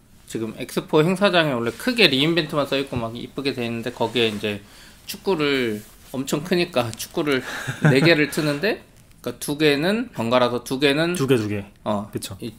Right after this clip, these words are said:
Speaker 1: A 경기면 나머지 두 개는 B 경기인데 오늘 아침에 이제 일본이랑 스페인이랑 하고 독일이랑 코스타리카라는 그걸 동시에 틀어주더라고요. 그래서 저
Speaker 2: 어.
Speaker 1: 전반은 안 해서 보고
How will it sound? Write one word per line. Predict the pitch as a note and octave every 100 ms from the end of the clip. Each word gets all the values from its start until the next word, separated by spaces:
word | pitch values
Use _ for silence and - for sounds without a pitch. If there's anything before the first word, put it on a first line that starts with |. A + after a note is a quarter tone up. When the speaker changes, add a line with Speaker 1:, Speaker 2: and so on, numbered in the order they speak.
| -
Speaker 1:
A | A#2+ B2
경기면 | B2+ A#2 A#2 B2 A2+ -
나머지 | A#2+ A#2+ C3+
두 | B2+
개는 | B2 A2+
B | A#2
경기인데 | B2 B2+ A#2 A#2
오늘 | A2+ C3 C#3 C3+ B2+ A#2+
아침에 | - B2+ A2+
이제 | G#2 G#2+ G#2 - - C3+
일본이랑 | C3+ D3 D#3+ D3 C#3 G3+ D4+ - - - - - -
스페인이랑 | - - F#3 D#3+ C3+ A#2
하고 | A#2+ C3 G#2+ G2+ -
독일이랑 | - B2+ D3+ C#3+ C3
코스타리카라는 | B2+ D#3 - D3+ C3 C3+ B2 A#2+ A2
그걸 | A2+
동시에 | B2+ C3 B2 A#2+
틀어주더라고요. | D#3 D3 C3+ A#2 A2+ A2+ A2+
그래서 | A2+
저 | B2+
Speaker 2:
어. | A2+ G2+ - - -
Speaker 1:
전반은 | B2+ D3 D#3+ D3 C3+
안 | A#2 A#2
해서 | B2 A#2+
보고 | A2+ A2+ A2